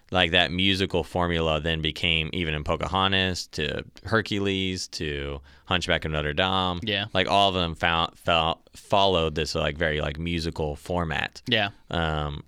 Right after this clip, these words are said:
Speaker 1: really all the way up till Pixar kinda came on the
Speaker 2: Yeah.
Speaker 1: scene.
Speaker 2: Yeah. Yeah, I mean, that's,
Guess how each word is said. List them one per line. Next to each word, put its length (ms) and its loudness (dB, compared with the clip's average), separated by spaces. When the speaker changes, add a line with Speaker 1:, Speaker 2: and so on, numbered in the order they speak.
Speaker 1:
really 380 4
all 200 4
the 100 4
way 260 4
up 340 0
till 540 0
Pixar 400 0
kinda 200 -4
came 220 -6
on 120 -6
the 80 -6
Speaker 2:
Yeah. 200 0
Speaker 1:
scene. 100 -8
Speaker 2:
Yeah. 240 -2
Yeah, 140 6
I 60 6
mean, 260 4
that's, 320 4